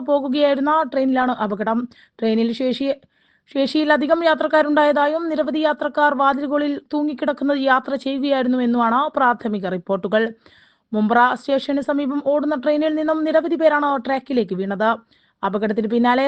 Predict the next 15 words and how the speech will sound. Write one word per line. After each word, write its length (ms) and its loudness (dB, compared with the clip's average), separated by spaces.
റെയിൽവേ 360 0
പോലീസ് 320 -2
അംഗങ്ങൾ 300 -4
സ്ഥലത്തെത്തി. 540 0
പരിക്കേറ്റവരെ 640 2
ചികിത്സയ്ക്കായി 640 -2
അടുത്തുള്ള 340 -2
ആശുപത്രികളിൽ 560 -2
പ്രവേശിപ്പിച്ചു. 600 -2
നിലവിൽ 280 0
അന്വേഷണം 420 0
പുരോഗമിക്കുകയാണ്. 800 2
സംഭവം 440 -2
സെൻട്രൽ 300 2
ലൈനിലെ 320 2